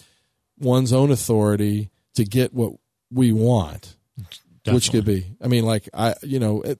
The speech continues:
Speaker 1: I, where it's happened with me is, you know, "I wanna watch this football game. Would everybody please shut up?" You know, <laughs> I mean, I, you know, uh, that's, that's an improper use of authority. I mean,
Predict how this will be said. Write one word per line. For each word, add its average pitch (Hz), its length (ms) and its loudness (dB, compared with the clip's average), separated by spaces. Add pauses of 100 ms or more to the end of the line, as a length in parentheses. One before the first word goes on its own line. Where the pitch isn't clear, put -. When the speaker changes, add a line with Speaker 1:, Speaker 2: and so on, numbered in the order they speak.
Speaker 1:
I, 98 120 -6
where 131 280 0
it's 123 100 0
happened 123 300 2
with 107 140 -4
me 127 320 0
is, 117 180 0
you 113 60 -2
know, 113 80 0
"I 110 40 -2
wanna 117 160 2
watch 120 220 2
this 107 120 -2
football 131 280 0
game. 131 160 -2
Would 110 140 2
everybody 107 280 -2
please 101 300 -6
shut 104 540 -6
up?" 139 360 -8
You 117 120 -6
know, 104 140 -2 (280)
<laughs> - 280 -8
I 117 60 -2
mean, 127 200 2
I, 123 180 2
you 151 160 4
know, 147 540 0 (300)
uh, 120 360 0
that's, 143 400 0
that's 147 300 2
an 139 180 0
improper 139 520 2
use 127 300 2
of 117 120 0
authority. 113 600 -2 (200)
I 123 120 -4
mean, 123 360 0